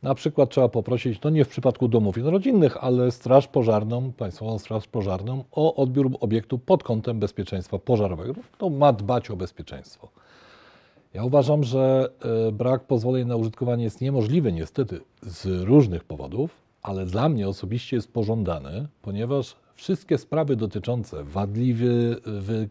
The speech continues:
wy-, wykonanych budynków, e, budynków przesłaniających inne budynki, naruszających prawa osób trzecich,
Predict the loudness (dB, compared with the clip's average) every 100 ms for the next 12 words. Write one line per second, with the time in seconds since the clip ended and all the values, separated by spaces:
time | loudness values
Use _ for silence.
0 | -8 -4 -4 -4 -6 -4 -4 -2 -4 -2
1 | -2 0 -2 -6 -14 _ -20 -20 -20 -20
2 | -20 _ _ -8 -6 -6 -6 -8 -8 -4
3 | 0 0 0 -2 -4 -2 0 0 2 2
4 | 2 -2 -4 -6 -6 -2 0 0 -2 -2
5 | -6 -8 -10 -6 -6 -4 -6 -6 -8 -10
6 | -6 -4 0 0 -2 -6 -8 -2 -2 -2
7 | -18